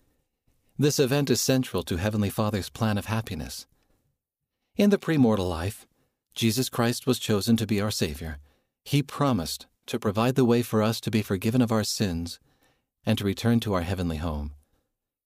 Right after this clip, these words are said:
On that first Easter morning, Jesus fulfilled his promise.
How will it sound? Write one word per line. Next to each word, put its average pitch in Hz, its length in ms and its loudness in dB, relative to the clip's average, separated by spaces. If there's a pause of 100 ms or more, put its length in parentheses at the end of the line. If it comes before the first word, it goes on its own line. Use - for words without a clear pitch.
(500)
On 95 100 0
that 90 160 -2
first 123 300 2
Easter 101 260 0
morning, 76 440 -4 (500)
Jesus 107 360 0
fulfilled 101 520 0
his - 160 -8
promise. 58 520 -8